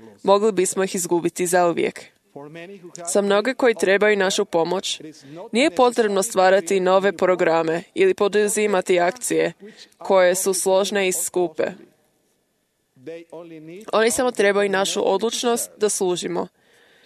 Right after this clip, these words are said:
da učinimo ispravnu stvar u ispravno vrijeme, bez odgode. Kada se Spasitelj ukazao ljudima iz Mormonove knjige,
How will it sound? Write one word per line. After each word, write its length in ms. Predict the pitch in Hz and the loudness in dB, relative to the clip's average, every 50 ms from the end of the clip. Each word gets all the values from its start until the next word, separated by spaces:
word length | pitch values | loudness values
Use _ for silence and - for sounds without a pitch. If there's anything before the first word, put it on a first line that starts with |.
| 143 127 | -20 -20
da 340 | - 165 165 156 165 196 202 | -18 -18 -16 -4 0 0 0
učinimo 520 | 196 196 - 233 226 240 269 262 247 233 | 0 0 -2 -2 0 0 0 -2 -2 0
ispravnu 460 | 170 196 202 - - 226 226 226 226 | 0 -2 -2 -2 0 0 0 0 -2
stvar 480 | 226 - - 170 170 175 170 165 170 180 127 131 143 160 180 175 | -4 -6 -4 -2 0 0 0 0 -2 -4 -8 -12 -16 -16 -6 -2
u 60 | 175 | 0
ispravno 440 | 180 196 - - 214 202 208 208 202 | 0 0 0 0 0 2 2 0 0
vrijeme, 520 | 185 180 175 170 165 160 160 165 165 175 165 - - 147 143 - 135 131 120 120 123 | 0 0 0 0 0 -2 -2 -4 -4 -6 -6 -10 -16 -20 -20 -18 -18 -18 -18 -16 -6
bez 260 | - 165 180 185 185 | 0 2 2 2 2
odgode. 540 | 185 156 151 151 147 147 151 151 139 160 170 185 _ _ _ _ _ _ _ _ _ _ _ _ _ _ _ _ _ _ _ _ _ _ _ _ _ _ _ _ _ - 135 160 165 165 156 160 - - | 2 0 0 0 0 -2 -4 -2 -4 -6 -8 -8 _ _ _ _ _ _ _ _ _ _ _ _ _ _ _ _ _ _ _ _ _ _ _ _ _ _ _ _ _ -20 -20 -20 -18 -18 -20 -20 -8 2
Kada 220 | - 220 214 220 | 4 6 6 6
se 140 | 233 - 233 | 4 2 0
Spasitelj 580 | - - 214 196 220 - 269 226 - 262 262 240 | 0 4 4 4 4 2 0 -2 0 2 2 2
ukazao 440 | 220 - 202 180 190 185 208 214 214 | 2 4 4 4 4 4 4 2 4
ljudima 580 | 190 180 175 165 185 190 185 185 185 190 196 - - - | 2 2 2 2 0 0 2 2 0 0 -4 -6 -6 -4
iz 140 | 190 - | -4 0
Mormonove 480 | 185 190 190 185 185 185 185 208 214 226 | 0 0 2 2 2 2 2 2 2 0
knjige, 460 | 226 - 208 180 165 160 160 165 175 | -2 -2 -4 -4 -2 -2 -2 -2 -2